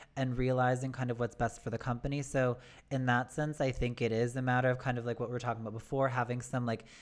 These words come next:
distance and perspective and not being reactive and seeing kind of, like,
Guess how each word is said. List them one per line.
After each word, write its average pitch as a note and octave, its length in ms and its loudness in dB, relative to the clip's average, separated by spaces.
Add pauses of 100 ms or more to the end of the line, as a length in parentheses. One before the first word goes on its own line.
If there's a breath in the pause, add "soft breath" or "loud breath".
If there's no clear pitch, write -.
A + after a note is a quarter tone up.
(180 loud breath)
distance C3+ 640 0
and B2+ 160 0
perspective B2 720 6
and A#2+ 100 4
not A#2 300 2
being A#2+ 200 0
reactive B2 640 0
and B2+ 140 -2
seeing B2 280 -2
kind A#2+ 200 -2
of, A2+ 80 -4
like, A2+ 180 0